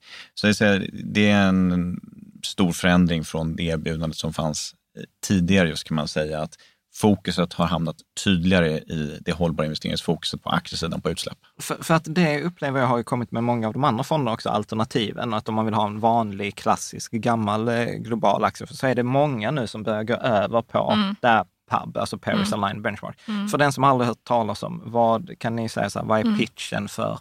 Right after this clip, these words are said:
Speaker 2: pub?
Speaker 3: Ja.
Speaker 2: Liksom.
Speaker 3: Ja, men, ja, det kan jag. Det är att, eh, man, startpunkten, man, man har ett moderindex, eh, så ett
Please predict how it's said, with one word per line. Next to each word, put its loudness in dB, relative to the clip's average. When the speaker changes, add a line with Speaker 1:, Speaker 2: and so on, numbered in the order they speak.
Speaker 2:
pub? -4
Speaker 3:
Ja. 6
Speaker 2:
Liksom. -4
Speaker 3:
Ja, 2
men, 0
ja, 6
det -2
kan 4
jag. -2
Det -2
är 4
att, -2
eh, 2
man, 0
startpunkten, -2
man, 2
man 6
har 6
ett 0
moderindex, 0
eh, 0
så -4
ett -4